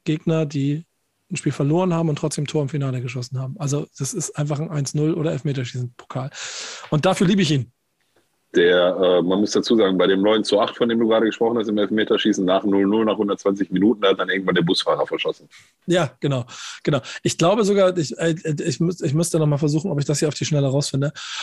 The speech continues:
Speaker 1: Aber da gab's, ich kann mich daran erinnern, dass es auch nicht der neunte Schütze war, glaub ich, sondern da wurd's irgendwann wild mit den Schützen. Weil
Speaker 2: Ja, ja, mit Sicherheit, mit Sicherheit war das nicht der neunte Schütze, da kannst
Speaker 1: Da
Speaker 2: du
Speaker 1: haben,
Speaker 2: halt drauf lassen.
Speaker 1: da haben auch einige verschossen und so im Finale.
Speaker 2: Ja, ja, ja, mit Sicherheit.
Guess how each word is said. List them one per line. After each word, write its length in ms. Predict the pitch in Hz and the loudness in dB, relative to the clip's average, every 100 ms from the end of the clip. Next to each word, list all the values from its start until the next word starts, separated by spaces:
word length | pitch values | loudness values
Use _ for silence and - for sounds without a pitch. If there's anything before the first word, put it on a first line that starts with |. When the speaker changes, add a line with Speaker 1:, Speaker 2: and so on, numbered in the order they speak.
| - | -6
Speaker 1:
Aber 240 | - 156 160 | 2 4 4
da 160 | 156 | 4
gab's, 320 | 147 160 165 190 | 4 2 2 0
ich 260 | 175 180 | 0 0
kann 160 | - 180 | 2 2
mich 140 | 165 | 2
daran 180 | 160 160 | 2 2
erinnern, 220 | 156 156 | 2 2
dass 160 | 143 139 | 0 -2
es 100 | 151 | -2
auch 140 | 139 | 0
nicht 240 | 160 165 - | 0 0 0
der 120 | 151 | 2
neunte 440 | 151 151 151 147 | 2 2 0 -2
Schütze 500 | 143 - - - 139 | -4 -4 -4 -4 -2
war, 160 | 123 123 | -2 -2
glaub 180 | 123 127 | -2 -4
ich, 80 | |
sondern 220 | - 139 135 | -2 -2 0
da 140 | 131 | 0
wurd's 260 | 143 143 - | -2 -2 -4
irgendwann 360 | 139 139 131 | -2 0 0
wild 260 | 143 139 139 | 0 -2 -2
mit 140 | 139 | -4
den 80 | 131 | -2
Schützen. 300 | 123 139 - | -4 -4 0
Weil 140 | 131 104 | 2 4
Speaker 2:
Ja, 100 | 85 | 4
ja, 80 | |
mit 200 | 95 87 | 2 2
Sicherheit, 460 | 95 95 87 73 - | 2 4 4 2 0
mit 160 | 82 76 | -2 0
Sicherheit 280 | 110 80 | 2 2
war 80 | 76 | 2
das 140 | - 82 | 2 0
nicht 160 | 92 | 0
der 100 | 123 | 0
neunte 360 | 170 139 135 139 | 2 2 2 0
Schütze, 480 | - 123 131 - 110 | 0 0 0 -2 0
da 80 | |
kannst 160 | 104 120 | 2 2
Speaker 1:
Da 40 | |
Speaker 2:
du 60 | 127 | 4
Speaker 1:
haben, 80 | 165 | 2
Speaker 2:
halt 100 | 120 | 2
drauf 160 | 85 | 0
lassen. 260 | 90 107 - | -2 -4 -6
Speaker 1:
da 140 | 156 147 | -4 0
haben 160 | 156 | 2
auch 100 | 147 | 0
einige 360 | - 151 156 143 | 0 0 2 0
verschossen 520 | - 139 - - 131 | -2 -2 -2 -2 -2
und 80 | 131 | -2
so 100 | 131 | -2
im 120 | 127 | -2
Finale. 240 | 120 117 107 | 0 2 4
Speaker 2:
Ja, 340 | 131 113 101 | 4 4 4
ja, 80 | 95 | 2
ja, 80 | 73 | 0
mit 220 | 78 - | -2 0
Sicherheit. 440 | 104 - 64 69 | 0 2 0 -2